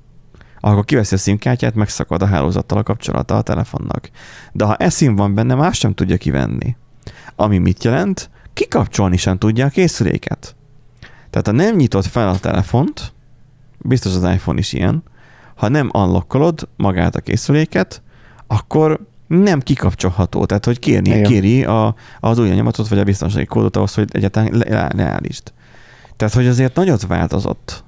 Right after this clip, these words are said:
Speaker 1: a technika, úgyhogy maximum le, le tud merülni, és azért nem tud nyomon követni. De még akkor is talán low, low energy Bluetooth-n keresztül még kiabál még tovább, hogy ő hol van.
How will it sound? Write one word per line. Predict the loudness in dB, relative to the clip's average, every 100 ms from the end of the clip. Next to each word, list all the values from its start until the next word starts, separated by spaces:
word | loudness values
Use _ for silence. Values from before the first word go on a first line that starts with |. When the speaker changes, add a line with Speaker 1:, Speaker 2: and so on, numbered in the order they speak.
| -8
Speaker 1:
a | -4 -2 -4 -6
technika, | -6 -4 -4 0
úgyhogy | 0 2
maximum | 0 0 0 2
le, | 2 0
le |
tud | -2 0
merülni, | 0 0 0 2 0 -2 -8 -14
és | -4
azért | -2 0
nem | 0
tud | 0 0
nyomon | 0 -2
követni. | -2 -4 -4 -6 -6 -6 -14 -14
De | -4 0
még | 2 0
akkor | 0 0
is | 0
talán | 0 0 2
low, | 2 2 0 -4 -2 0
low | 2 0 -2 -8 -12 -12 -8
energy | -2 2 2 2 0
Bluetooth-n | 2 0 0 0
keresztül | 0 0 -2 0 0
még | 0 0
kiabál | -2 -2 0 -2
még | -2
tovább, | -2 -2 -4 -4
hogy | -4
ő | -4 -4
hol | -4 -6
van. | -8 -10